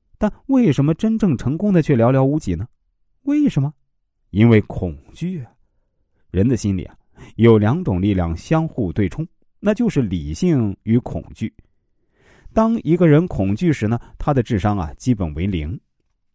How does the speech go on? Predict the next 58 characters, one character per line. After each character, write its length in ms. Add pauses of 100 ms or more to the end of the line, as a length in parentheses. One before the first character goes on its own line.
(800)
那 140
一 240
夜， 220 (520)
杜 200
月 200
笙 480
走 200
在 160
上 240
海 200
冰 320
冷 160
而 180
空 260
寂 160
的 120
长 260
街 240
上， 340 (260)
终 200
于 120
看 240
明 240
白 140
了 100
这 120
个 80
世 120
界。 160 (1000)
皇 340
宫 200
馆 220
里 100
那 200
么 140
多 200
生 180
龙 160
活 240
虎 160
的 120
英 180
雄 160
好 160
汉， 400 (200)
实 220
际 160
上 200
都 160
是 120
被 200
恐 360
惧 200
震 280
慑 200
的 100
猎 260
物， 240